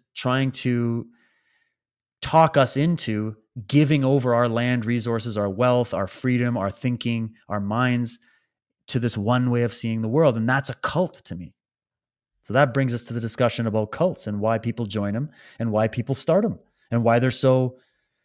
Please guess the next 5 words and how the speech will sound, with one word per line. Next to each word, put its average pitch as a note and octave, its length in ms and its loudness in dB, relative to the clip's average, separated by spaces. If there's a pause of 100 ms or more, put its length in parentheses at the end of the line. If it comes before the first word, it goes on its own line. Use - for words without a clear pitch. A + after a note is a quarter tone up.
(580)
ubiquitous C3+ 520 2
everywhere B2+ 440 2
in C3 100 0
the B2+ 80 0
world. C#3 420 2